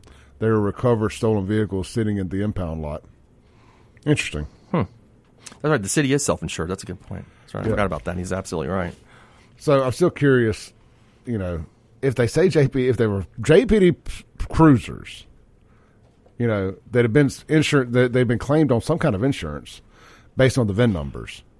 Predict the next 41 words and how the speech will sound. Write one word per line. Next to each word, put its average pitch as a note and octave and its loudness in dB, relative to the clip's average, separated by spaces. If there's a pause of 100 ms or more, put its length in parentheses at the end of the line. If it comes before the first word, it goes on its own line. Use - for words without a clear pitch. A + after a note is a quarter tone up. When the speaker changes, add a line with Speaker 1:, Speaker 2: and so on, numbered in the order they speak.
(160)
Speaker 2:
I A2+ -4
guess C3 2
their G2+ 4
own D#3 4
insurance, F2+ -2
right? G2 -2
They're E2+ -6
self-insured, G2+ -2
like F2 -8
he's F2 -8
saying. F2 -4 (100)
Speaker 1:
Yeah. F#2+ -4 (580)
Speaker 2:
How C#3 -6
did B2+ -2
that C3 0
work? D2+ -8
I E2+ -6
wonder. D#2+ -8
How G2+ -4
did G2 -4
they, F#2+ -2
if - -12
they, F2+ -2 (580)
they, F#2 -6 (160)
they, F#2+ -2 (240)
they F#2 -2
cheat B2+ -2
themselves? D3+ -2
<laughs> - -12 (600)
Speaker 1:
Yeah, A#2 -2 (140)
I, B2+ -2
look, D3 4
I D3+ 4
trust F3+ 4
nothing. A2 -4
Speaker 2:
<laughs> - -20 (260)
You C#3 4
know C#3 6
what A#2+ 6
I A#2 2
mean? B2+ 0